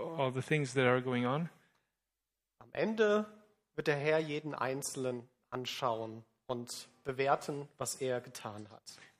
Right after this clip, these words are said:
Speaker 1: In the end, God will judge each one, uh, single-wise and, um, consider what that person did.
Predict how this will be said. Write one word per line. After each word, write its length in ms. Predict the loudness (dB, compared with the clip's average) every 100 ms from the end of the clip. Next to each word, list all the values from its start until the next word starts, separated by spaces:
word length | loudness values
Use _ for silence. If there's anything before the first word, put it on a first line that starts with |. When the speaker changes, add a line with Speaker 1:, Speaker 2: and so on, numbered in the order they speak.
| -4
Speaker 1:
In 100 | 0
the 120 | 4
end, 360 | 4 2 -4 -2
God 280 | 2 2 2
will 140 | 0
judge 460 | 2 2 2 -4 -6 -4
each 400 | -2 0 -2 0
one, 400 | 0 0 -2 -6 -12 -10 -8
uh, 420 | -6 -6 -10 -14
single-wise 680 | -6 -2 0 2 0 -2 -2
and, 260 | -2 -2 -4 -14 -20 _ _ -10
um, 480 | -6 -4 -4 -6 -8 -8 -10 -10 _ _ -12
consider 480 | -6 -4 0 2 2
what 300 | 2 0 2
that 200 | 0 0
person 480 | -2 -4 -2 -4 -4
did. 200 | -2 -4